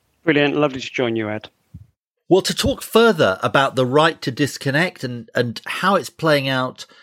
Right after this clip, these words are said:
Speaker 2: uh, in France, I'm delighted to say that we are joined by Caroline Souvayol-Rialand,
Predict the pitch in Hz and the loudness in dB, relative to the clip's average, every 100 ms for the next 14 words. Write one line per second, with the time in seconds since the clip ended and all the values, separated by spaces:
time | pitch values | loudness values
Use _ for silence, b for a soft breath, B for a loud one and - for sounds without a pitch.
0 | b - 117 127 123 113 143 135 113 131 | b -6 -4 -2 -4 -2 0 2 0 -2
1 | 127 120 135 151 190 185 127 - 104 95 | -4 0 4 4 4 0 -4 -6 -6 -2
2 | 87 90 110 107 110 110 110 120 110 110 | -2 -2 -4 0 2 2 0 -2 0 -2
3 | - 117 120 123 120 123 - 131 117 117 | -2 0 2 0 -2 -8 -10 -4 0 4
4 | 113 107 107 - 123 131 110 90 87 95 | 4 4 2 0 0 2 2 0 -8 -14